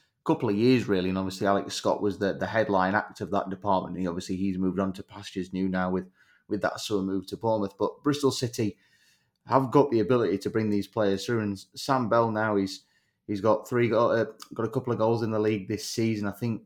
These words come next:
did he score in the Carabao Cup as well? Uh, no, he didn't. Forgive me on that one. He, we, he didn't score in that win over Oxford in that five one win in the first round. So he's got a couple of goals so far this season, and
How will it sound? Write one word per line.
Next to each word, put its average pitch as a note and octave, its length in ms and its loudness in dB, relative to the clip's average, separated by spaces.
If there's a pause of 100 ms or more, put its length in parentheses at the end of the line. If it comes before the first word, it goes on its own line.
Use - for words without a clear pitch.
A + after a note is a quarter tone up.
did G2+ 160 -4
he G2+ 60 -10
score B2+ 340 0
in A#2+ 60 -2
the A#2 80 -4
Carabao B2 440 -4
Cup B2 260 -8
as G#2+ 120 -6
well? C3 380 -2 (640)
Uh, G#2 280 2
no, A2 200 4
he F#2+ 60 4
didn't. F#2+ 280 0
Forgive G2+ 320 0
me G2 80 0
on G2+ 180 2
that G#2 180 0
one. F#2 180 0
He, F#2 80 0
we, F#2+ 300 0 (180)
he F#2+ 80 -2
didn't G#2+ 220 -4
score G2+ 180 -2
in F#2 80 0
that F#2 120 -2
win F#2+ 120 -2
over F#2 260 0
Oxford - 340 -4
in G2 60 -2
that - 180 -8
five F#2 240 0
one G2+ 140 2
win F#2+ 80 -2
in F#2 80 -4
the F2 60 -8
first F#2+ 280 -4
round. F#2+ 140 -4
So A#2 80 -6
he's G#2 80 -6
got E3+ 100 4
a - 60 0
couple C#3+ 280 -4
of G2+ 100 0
goals G2 260 2
so G2+ 80 -12
far F#2+ 260 2
this F#2 140 -6
season, F#2 360 -2
and G2+ 120 -4